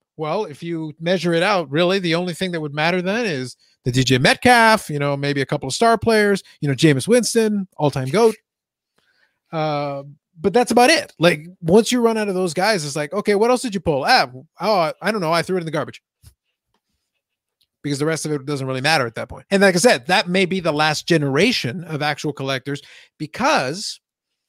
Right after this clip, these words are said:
that trend that we talked about earlier, where there were less and less kids involved in the card show,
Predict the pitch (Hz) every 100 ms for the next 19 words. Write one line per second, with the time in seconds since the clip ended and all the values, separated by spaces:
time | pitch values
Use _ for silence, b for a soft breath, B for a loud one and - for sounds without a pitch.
0 | _ _ _ _ _ _ _ 156 151 202
1 | - 226 220 180 165 180 196 - 156 147
2 | 170 214 131 123 127 127 127 127 147 147
3 | 143 175 - 160 156 - - 196 180 120
4 | - - - 151 147 156 127 147 147 -
5 | 165 170 226